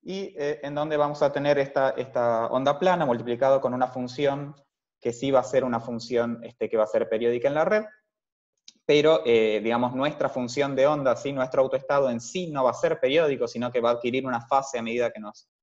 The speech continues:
desplazamos en, en, entre sitios de la red de Bravais, y el volumen por K permitido sí va a ser dos pi cubo sobre el volumen del cristal, que eso ya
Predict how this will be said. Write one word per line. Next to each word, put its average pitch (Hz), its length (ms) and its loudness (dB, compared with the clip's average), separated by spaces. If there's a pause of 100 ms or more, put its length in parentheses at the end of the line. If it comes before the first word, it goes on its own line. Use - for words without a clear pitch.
desplazamos 127 720 -4
en, 107 240 -12
en, 110 180 -16 (140)
entre 110 260 -16
sitios 123 260 -8
de 117 100 -4
la 117 100 0
red 131 120 -2
de 147 100 -2
Bravais, 180 280 -2
y 165 80 -2
el 135 80 -2
volumen 139 360 -4
por 120 140 -4
K 127 140 -2
permitido 127 540 -6
sí 127 160 -10
va 117 80 -2
a 110 40 -10
ser 117 240 -6 (400)
dos 127 220 0
pi 127 120 -6
cubo 131 240 0
sobre 120 340 2
el 110 80 0
volumen 123 300 -2
del 120 160 -4
cristal, 143 340 -4
que 117 60 -8
eso 117 180 -6
ya 107 260 -4